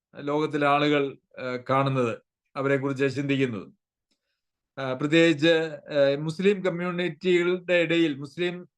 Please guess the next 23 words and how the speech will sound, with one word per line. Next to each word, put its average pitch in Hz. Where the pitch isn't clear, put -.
ഏഹ്, 151
സമുദായത്തിൽ 156
അവരവരുടെ 160
മാതാപിതാക്കന്മാരെ 175
നോക്കുന്നതിലും 165
ശുശ്രൂഷിക്കുന്നതിലും 165
വളരെ 156
ശുഷ്കാന്തി 180
ഉള്ളവരാണ് 160
പൊതുവേ 202
പറഞ്ഞാൽ. 135
എല്ലാവരും 143
എന്ന് 147
നമുക്ക് 143
പറയാനായിട്ട് 143
കഴിയില്ല. 139
അതിന് 180
കാരണം 196
അവർക്ക് 185
അത് 185
സംബന്ധിക്കുന്നതായിട്ടുള്ള 185
ഒരു 185
ശരിയായ, 185